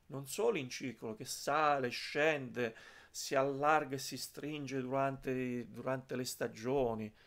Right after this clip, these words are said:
Ce l'ha, ce lo avrai un modello predittivo su, sul tuo bellissimo libro che dimostra che, eh, eh, ci, ci,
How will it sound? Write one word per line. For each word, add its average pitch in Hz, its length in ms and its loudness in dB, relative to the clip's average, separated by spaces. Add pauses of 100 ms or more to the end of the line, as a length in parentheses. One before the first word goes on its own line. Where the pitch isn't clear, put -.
(540)
Ce - 240 2
l'ha, 147 320 8
ce - 180 0
lo 143 120 8
avrai 190 440 6
un 151 140 0
modello 131 400 2
predittivo 127 960 -4
su, 123 400 -6
sul - 240 -12
tuo 131 160 -6
bellissimo 127 640 -6
libro 123 640 -4 (560)
che 156 400 2 (540)
dimostra 139 1000 0 (200)
che, 131 380 -2
eh, 123 240 -12 (520)
eh, - 1160 -12
ci, - 260 -10
ci, - 220 -6